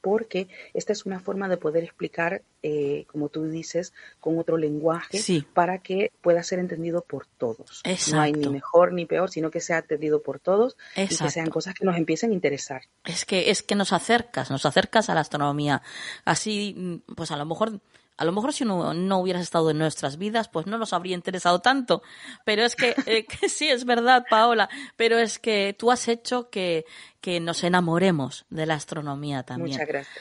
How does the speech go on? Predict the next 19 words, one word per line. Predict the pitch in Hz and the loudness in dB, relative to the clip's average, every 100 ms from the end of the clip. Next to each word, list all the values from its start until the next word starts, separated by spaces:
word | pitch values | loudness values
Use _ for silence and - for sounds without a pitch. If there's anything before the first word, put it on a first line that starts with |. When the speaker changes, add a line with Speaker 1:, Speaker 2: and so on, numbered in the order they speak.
| - | -6
Speaker 2:
Así | 185 - 180 | -4 -4 -4
que | 170 | 0
Speaker 1:
Muchas | 151 | 4
gracias. | 180 165 | 4 4
Speaker 2:
gracias. | - 165 | 2 2
Speaker 1:
Entonces... | 175 170 180 - _ _ | 0 -2 -4 -10 _ _
He | - 180 170 | 0 2 0
cumplido | - 180 180 175 165 | -4 -10 -4 -2 -2
con | |
mi | 156 | -2
cometido, | 147 147 143 139 127 | -2 -4 -6 -8 -8
entonces. | 127 113 - - - | -8 -10 -12 -12 -6
Speaker 2:
<laughs> | 269 - 330 302 - 339 320 - - | -6 -2 -2 -2 -4 -8 -6 -6 -8
Bueno, | - 185 226 | 2 2 4
pues | 247 185 | 4 2
entonces | 175 160 226 233 | 0 0 0 2
todos | 269 359 | 4 4
felices, | - 208 254 208 - | 2 2 2 0 0
fenomenal. | 190 185 196 285 | 2 2 4 4